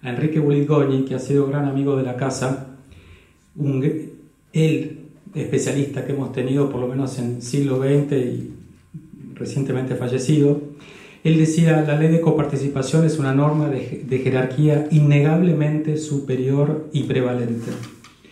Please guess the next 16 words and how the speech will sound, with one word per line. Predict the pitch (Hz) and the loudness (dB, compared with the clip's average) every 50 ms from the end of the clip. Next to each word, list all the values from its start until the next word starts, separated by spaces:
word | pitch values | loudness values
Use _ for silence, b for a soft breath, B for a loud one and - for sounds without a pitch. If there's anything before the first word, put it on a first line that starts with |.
| B B B B B B B B B _ - | B B B B B B B B B _ 2
Esta | 175 156 - - - 151 - | 2 2 2 2 0 0 2
fortaleza | - 143 - - - 139 143 151 - 160 151 | 2 0 0 0 2 2 2 2 4 4 2
normativa | 147 139 131 131 127 - - 139 143 143 151 156 160 160 - - - - - - - _ _ _ _ - | 2 2 0 0 -2 0 2 4 4 4 4 4 2 0 -4 -8 -12 -18 -20 -20 -20 _ _ _ _ -6
creo | - 135 143 147 151 | -2 0 2 2 2
que | 147 135 | 0 -2
tenemos | 123 - 127 127 135 135 139 135 - - | -2 -4 -4 -2 -2 -2 -2 -2 -2 -2
el | 127 120 | -2 -2
deber, | 123 123 135 147 151 151 147 - - | -2 0 2 2 2 0 -2 -4 -4
todos | 139 135 135 127 123 | -2 -2 -2 -2 -2
nosotros, | 123 120 - - 139 143 - 151 147 - | -4 -4 -2 -2 -2 -2 -2 -4 -4 -6
tanto | - 123 123 120 123 - | -6 -8 -8 -8 -8 -8
ciudadanos | - - 127 127 123 123 139 143 147 156 156 151 | -4 -2 -2 0 0 0 0 2 2 2 2 0
como, | 156 - 127 120 113 117 | -2 -4 -6 -6 -6 -6
por | - - | -8 -6
cierto, | - - 143 143 143 - 139 127 | -2 0 0 0 0 0 -4 -4
legisladores, | 120 117 120 - 131 107 120 120 120 127 143 151 156 170 170 - - - - - | -4 -4 -4 -6 -6 -6 -4 -2 0 2 2 4 4 2 2 0 -2 -8 -14 -16